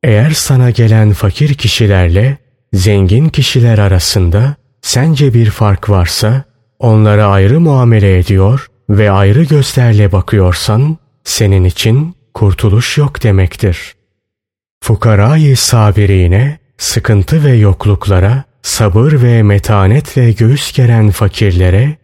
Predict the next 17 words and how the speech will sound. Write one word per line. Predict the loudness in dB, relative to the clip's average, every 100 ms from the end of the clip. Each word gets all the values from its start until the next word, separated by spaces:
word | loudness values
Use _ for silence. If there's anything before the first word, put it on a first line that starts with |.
| _
ikramlarda | -6 -2 0 2 2 2 0 -2 0
bulun. | 2 2 2 0 -4 -10 _ _
Onlarla | -2 0 2 0 0 0 2
bulunmayı, | 2 2 2 2 2 0 -2 -10 _
onlarla | 0 2 2 2 2 0 2
bir | 2 2
arada | 2 2 2
oturmayı | 0 0 0 2 2 2 0 -4 _ _
hayır | 0 2 2 2
ve | 0 2
bereket | 2 0 0 -2 -2 -2
bil. | -2 -2 -6 _ _ _ _ _ _ 0
Nebi | 0 2 2 0
sallallahu | 0 0 2 2 2 2 2 2 2 2
aleyhi | 2 2 2 2 2
ve |
sellem | 0 -2 0 2 2 0 -4